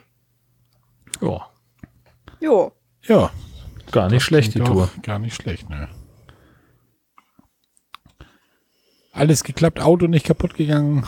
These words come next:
Speaker 3: kein Ersatzteil gebraucht.
Speaker 2: Außer einen Benzinschlauch war alles in Ordnung.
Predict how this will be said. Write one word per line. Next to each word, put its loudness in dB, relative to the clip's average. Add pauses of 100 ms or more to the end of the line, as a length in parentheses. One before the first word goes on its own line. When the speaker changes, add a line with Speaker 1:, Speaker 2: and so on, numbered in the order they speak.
(380)
Speaker 3:
kein 0
Ersatzteil 0
gebraucht. 0 (960)
Speaker 2:
Außer 2
einen -2
Benzinschlauch -2
war 0
alles 0
in -10
Ordnung. -8